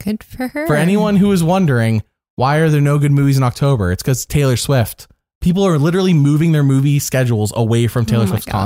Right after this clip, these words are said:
Speaker 2: concert. <laughs> I'm not even joking. So, <laughs> and I'm, I'm like, you know, I'm like, Taylor Swift's like, okay, like, that's me. But wait till I talk to Rebecca.
Speaker 1: Oh, I'm
Speaker 2: She's
Speaker 1: sure
Speaker 2: gonna
Speaker 1: she'll
Speaker 2: be
Speaker 1: be
Speaker 2: all over
Speaker 1: excited.
Speaker 2: this. Yeah, I
Speaker 1: Yeah.
Speaker 2: know.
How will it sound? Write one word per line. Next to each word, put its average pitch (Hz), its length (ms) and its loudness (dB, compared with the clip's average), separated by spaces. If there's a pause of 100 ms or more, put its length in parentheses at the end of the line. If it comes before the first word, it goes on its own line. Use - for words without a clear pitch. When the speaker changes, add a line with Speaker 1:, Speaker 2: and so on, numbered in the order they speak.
(140)
Speaker 2:
concert. - 280 -4
<laughs> - 40 -6
I'm 143 100 0
not 147 160 2
even 139 160 0
joking. - 480 -4
So, 107 300 -8
<laughs> - 440 -8 (1300)
and 160 120 0
I'm, 220 320 0
I'm 226 220 -2
like, 196 400 -4
you 165 120 -2
know, 117 120 0
I'm 139 160 2
like, 127 280 -2 (260)
Taylor 185 180 -2
Swift's 156 320 -4
like, 120 160 -4
okay, 90 380 -6 (140)
like, 117 120 -6
that's 143 240 -4
me. 107 260 -4
But 113 300 -6 (500)
wait 156 240 0
till 165 140 0
I 131 140 2
talk 127 260 -2
to 117 60 -4
Rebecca. 104 540 -4 (440)
Speaker 1:
Oh, 208 60 -4
I'm 190 120 0
Speaker 2:
She's 123 80 0
Speaker 1:
sure 139 120 -2
Speaker 2:
gonna 120 80 0
Speaker 1:
she'll 110 120 0
Speaker 2:
be 107 40 0
Speaker 1:
be 107 40 0
Speaker 2:
all 120 160 2
over 123 100 2
Speaker 1:
excited. 110 180 0
Speaker 2:
this. 107 260 -2
Yeah, 98 160 -2
I 87 120 -4
Speaker 1:
Yeah. - 60 -4
Speaker 2:
know. 92 200 -6